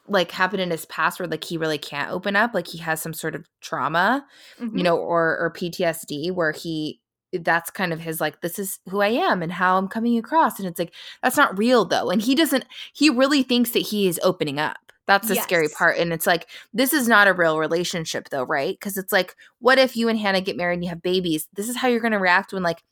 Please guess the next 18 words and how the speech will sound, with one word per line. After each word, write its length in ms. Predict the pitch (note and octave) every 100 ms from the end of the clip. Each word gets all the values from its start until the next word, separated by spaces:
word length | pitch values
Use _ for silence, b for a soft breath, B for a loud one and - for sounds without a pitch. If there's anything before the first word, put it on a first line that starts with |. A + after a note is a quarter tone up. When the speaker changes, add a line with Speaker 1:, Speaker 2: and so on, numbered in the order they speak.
| _
Speaker 1:
you're 120 | F#3
dealing 340 | E3+ E3 F3 F#3+
with, 160 | E3
like, 260 | E3+ C#3 - _ _ _
kid 340 | - E3+ F3+ G3+
bullshit? 560 | B3 C4 - D#4 F4+ -
Like, 180 | A#3 - -
Speaker 2:
Yeah. 300 | G#3+ G3 D4
Speaker 1:
no, 240 | C4 C#3
you 160 | G2+ F#3+
get, 160 | - b b _
you 140 | A#3+
have 300 | - A#3 B3+
to, 80 | - A#3+
like, 240 | A3 G#3 G#3
nobody 380 | A#3+ C4+ E4+
wants 560 | D#4+ F#3+ A#3+ C#5+ D5 -
that. 260 | E3+ C3